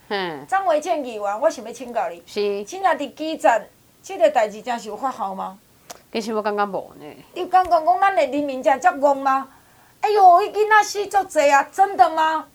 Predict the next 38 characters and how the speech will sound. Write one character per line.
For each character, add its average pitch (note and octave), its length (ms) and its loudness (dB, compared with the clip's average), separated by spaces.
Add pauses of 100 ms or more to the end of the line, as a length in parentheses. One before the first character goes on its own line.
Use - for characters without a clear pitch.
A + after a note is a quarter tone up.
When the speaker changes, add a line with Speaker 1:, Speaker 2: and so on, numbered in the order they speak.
(880)
Speaker 2:
其 F#4+ 120 0
实 E4 160 4
无 D4 380 6
呢， F4+ 120 2 (180)
Speaker 1:
其 C#4+ 80 2
实 A4+ 140 6
无 A3 160 2
啊。 E4 60 8
Speaker 2:
我 E4 200 4
家 G4+ 140 6
听 F#4 60 0
着， C#4+ 40 4
我 F#4 140 8 (180)
家， B3 160 6
家 A#3+ 200 4
己 A#3 160 -6
伫 C4+ 200 0
即 D#4+ 140 -8
个 C4 160 -2
礼 D4+ 240 6
拜 G#3+ 220 -2
吼， G#3+ 100 -8
接 D4 220 -2
足 D4+ 140 -4
侪 A3+ 180 -6
可 C4+ 140 -4
能 C4+ 100 -6
的 G#3+ 100 -8
电 G3 220 -10
话， F#3 120 -8 (600)
拜 G4 180 6
六 D#4+ 80 6
下 - 80 -2
晡 B3+ 400 2
嘛， G#3+ 200 -6
甲 B3+ 120 0
礼 A#3+ 200 -2
拜。 F#3 180 -8